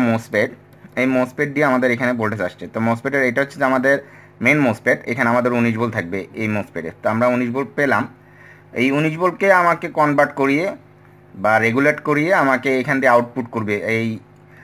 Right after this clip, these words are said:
সোর্স দিয়ে। সোর্স দিয়ে আউটপুট না করতে পারায় এখানে আমাদের আউটপুট আসতেছে না। তো এই গেটগুলো কাজ করে কিনা আমরা সেটা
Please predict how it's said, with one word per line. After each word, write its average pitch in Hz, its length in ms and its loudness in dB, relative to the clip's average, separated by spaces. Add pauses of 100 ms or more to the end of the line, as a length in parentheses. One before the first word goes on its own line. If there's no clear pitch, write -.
(220)
সোর্স 151 260 2
দিয়ে। 92 140 -4 (120)
সোর্স 139 240 -2
দিয়ে 160 180 2
আউটপুট 147 280 0 (120)
না 143 60 2 (120)
করতে 151 240 -4
পারায় 120 380 2 (160)
এখানে 127 280 -2
আমাদের 120 280 2
আউটপুট 107 360 -2
আসতেছে - 340 -12
না। 73 60 -14 (440)
তো 123 60 -2 (200)
এই 165 100 -2 (180)
গেটগুলো 151 440 -2 (180)
কাজ 143 140 2
করে 151 220 0
কিনা 160 200 -4
আমরা 156 180 -4
সেটা 123 160 -2